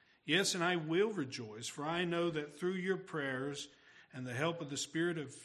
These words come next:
Jesus Christ, this will turn out for my deliverance." Uh,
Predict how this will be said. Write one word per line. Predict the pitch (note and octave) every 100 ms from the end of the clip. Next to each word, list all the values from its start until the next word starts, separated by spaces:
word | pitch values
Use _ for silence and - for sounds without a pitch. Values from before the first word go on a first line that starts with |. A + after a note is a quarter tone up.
| -
Jesus | C3 D3+ D#3 D#3+ -
Christ, | C3 A#2 A#2 -
this | C#3+ C#3 -
will | C3
turn | C3 C3 A#2+
out | A2+ A#2
for | A#2 B2 A2+
my | G#2+ G#2+ G#2+ A2 - _ _ _ _ _ _ _ _ _
deliverance." | - A2+ A2 G#2 G2+ - - - - - _ _ _ - - _ - - _
Uh, | -